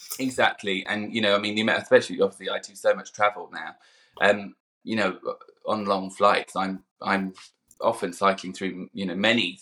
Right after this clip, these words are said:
three or four piano concertos in its entirety performance, you know,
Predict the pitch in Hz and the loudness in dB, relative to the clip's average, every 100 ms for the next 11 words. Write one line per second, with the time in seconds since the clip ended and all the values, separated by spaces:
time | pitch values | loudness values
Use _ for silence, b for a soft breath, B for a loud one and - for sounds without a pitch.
0 | - 120 117 92 120 120 95 - 101 95 | -6 0 2 2 6 6 6 0 -2 -2
1 | - 85 85 78 90 87 101 90 - 98 | -6 -4 -2 0 -2 -6 -6 -10 -8 -8
2 | - 110 107 95 90 - 87 _ - 101 | -4 4 4 4 -2 -10 -10 _ -2 0
3 | 80 73 - 98 85 | 0 -8 -8 -4 -4